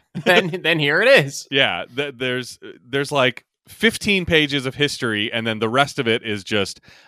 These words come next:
Speaker 2: um, you know, all about how people celebrate it around the world and
Speaker 1: Yeah.
Speaker 2: around the country. So the word Festivus can actually be dated back to third century B C. It was also used to name a snail in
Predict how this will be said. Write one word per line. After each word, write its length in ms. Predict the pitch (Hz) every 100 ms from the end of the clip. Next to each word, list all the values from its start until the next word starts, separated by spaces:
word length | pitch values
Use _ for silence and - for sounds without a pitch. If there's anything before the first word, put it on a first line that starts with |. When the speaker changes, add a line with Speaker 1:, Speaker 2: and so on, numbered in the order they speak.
| -
Speaker 2:
um, 500 | 101 95 92 90 98
you 100 | 135
know, 140 | 110
all 180 | 101 104
about 400 | 104 104 98 101
how 160 | 104 104
people 220 | 107 98
celebrate 420 | - 101 95 95
it 40 | 90
around 200 | 92 92
the 80 | 90
world 240 | 92 90
and 80 | 117
Speaker 1:
Yeah. 40 |
Speaker 2:
around 140 | 104 85
the 60 |
country. 300 | 92 92 85
So 240 | 73 139 123 - _ -
the 100 | 147
word 300 | 185 302 226
Festivus 580 | - 233 - 131 113 -
can 120 | 131
actually 260 | 131 -
be 140 | 127 120
dated 260 | 131 131
back 160 | 120 123
to 100 | 123
third 440 | 107 104 143 156 139
century 500 | 156 143 - 123 107
B 280 | 120 113
C. 420 | - 175 165 85 - _ _
It 60 | 135
was 100 | 139
also 240 | 190 226
used 460 | 175 143 143 139 147
to 80 |
name 200 | 127 127
a 60 | 113
snail 720 | - - 147 185 143 92 92 - _ _
in 160 | 117